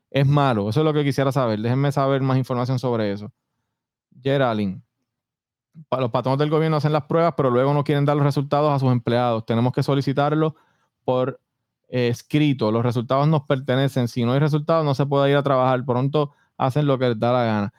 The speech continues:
Patrono, oye, pero eso, eso es, eh, imp-, esos patronos del gobierno. No sé si estás hablando de una agencia de gobierno, pero eso no puede ser. O sea, si se hace una prueba, se le tiene que notificar al,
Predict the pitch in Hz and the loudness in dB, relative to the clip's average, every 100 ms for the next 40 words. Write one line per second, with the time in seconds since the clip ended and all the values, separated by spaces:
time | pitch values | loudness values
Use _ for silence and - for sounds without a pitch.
0 | _ 113 120 127 120 135 147 123 117 131 | _ -2 2 2 4 2 4 2 2 2
1 | 120 117 - 123 135 147 - 131 117 113 | 2 0 0 2 2 0 -4 -2 0 0
2 | 104 107 113 - 139 - 135 120 139 170 | 0 -2 -4 -4 -6 -2 -2 0 2 2
3 | 160 147 131 117 135 135 117 107 117 151 | 2 2 2 2 2 2 2 2 0 0
4 | 160 156 170 156 139 147 151 147 156 139 | 0 0 2 0 0 0 0 0 0 0
5 | 131 143 123 110 110 107 113 135 135 - | 2 0 0 0 0 -2 -2 -2 -2 -4
6 | 117 113 127 117 110 175 156 113 117 113 | -6 -2 0 -2 0 -4 -2 -6 -8 -2
7 | 110 113 131 120 127 156 160 143 131 131 | -2 0 -2 0 -2 0 0 -2 0 0
8 | 127 120 117 117 | -2 -2 0 -2